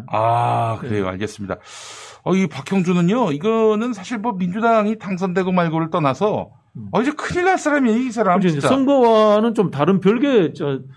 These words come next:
Speaker 2: 어, 좀 문제가 많기 때문에.
Speaker 1: 네.
Speaker 2: 예.
Speaker 1: 어, 이거는 그냥 넘어갈 일이 분명히 아닌 것 같습니다. 이건 그래서 저희가 또 오늘 이따가, 아, 인터뷰를 통해서,
Speaker 2: 네, 네, 네. 음.
Speaker 1: 어, 박형준의 민낯을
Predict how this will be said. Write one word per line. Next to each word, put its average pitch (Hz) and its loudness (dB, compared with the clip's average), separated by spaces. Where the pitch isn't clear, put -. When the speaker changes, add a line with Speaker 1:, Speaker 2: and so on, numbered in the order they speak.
Speaker 2:
어, 143 -4
좀 139 -8
문제가 165 -2
많기 131 -6
때문에. 127 -6
Speaker 1:
네. 123 -2
Speaker 2:
예. 110 -4
Speaker 1:
어, 170 -2
이거는 160 -2
그냥 156 -6
넘어갈 135 -2
일이 113 -8
분명히 123 -2
아닌 101 -4
것 92 -10
같습니다. 92 -10
이건 120 -6
그래서 131 -6
저희가 117 -4
또 104 -4
오늘 101 -4
이따가, 87 -10
아, 85 -12
인터뷰를 90 -10
통해서, 135 -2
Speaker 2:
네, 107 -10
네, 101 -16
네. 135 -14
음. 107 -12
Speaker 1:
어, 82 -14
박형준의 92 -10
민낯을 92 -8